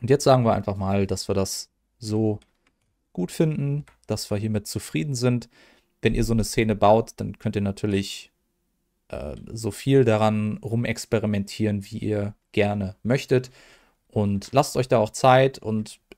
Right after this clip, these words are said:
erlaubt euch auch, Dinge auszuprobieren. Das gehört zu diesem Prozess der Beleuchtung einfach dazu. Was wichtig ist, überlegt euch vorher, in welche Stimmung ihr gehen wollt, was für eine Stimmung dieses Bild hinterher kommunizieren soll.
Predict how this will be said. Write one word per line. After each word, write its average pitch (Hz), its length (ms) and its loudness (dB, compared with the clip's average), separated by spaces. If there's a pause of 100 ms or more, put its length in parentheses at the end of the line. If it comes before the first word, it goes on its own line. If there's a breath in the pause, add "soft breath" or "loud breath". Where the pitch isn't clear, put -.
(260)
erlaubt 110 360 2
euch - 200 -4
auch, 110 220 -2
Dinge 110 340 -2
auszuprobieren. 113 720 -2
Das 101 180 -4
gehört 107 260 0
zu - 120 -4
diesem 101 240 -2
Prozess - 460 -4
der 104 120 2
Beleuchtung 104 460 0
einfach 101 260 -4
dazu. 151 500 -4 (460 soft breath)
Was 117 180 0
wichtig 147 360 0
ist, - 360 0 (200)
überlegt 120 500 4
euch 117 220 -2
vorher, 127 800 4
in 107 160 -2
welche 110 280 2
Stimmung 160 400 0
ihr 123 140 -2
gehen 123 320 2
wollt, 113 380 2
was 101 100 -2
für - 80 -10
eine 101 80 -4
Stimmung 117 340 -2
dieses 104 460 -4
Bild 104 300 -2
hinterher 101 600 -2 (160)
kommunizieren 107 720 -2
soll. 110 360 4